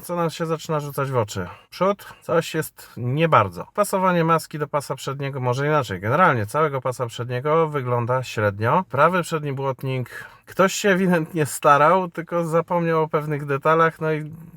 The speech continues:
brak chociażby zajścia na drzwi. Też są duż-, duże różnice między prawą a lewą stroną, więc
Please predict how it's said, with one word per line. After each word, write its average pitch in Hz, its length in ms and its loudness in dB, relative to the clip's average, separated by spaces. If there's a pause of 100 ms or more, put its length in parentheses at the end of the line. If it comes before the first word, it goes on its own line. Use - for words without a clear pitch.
(100)
brak 170 420 2
chociażby 139 520 -2
zajścia 131 420 0
na 120 140 2
drzwi. 156 400 -2 (180)
Też 175 280 4
są 151 180 -4
duż-, 139 180 -4
duże 143 400 -2
różnice 135 440 -4
między 123 280 -2
prawą 123 360 2
a 123 40 4
lewą 120 260 0
stroną, 156 440 0
więc 143 260 -6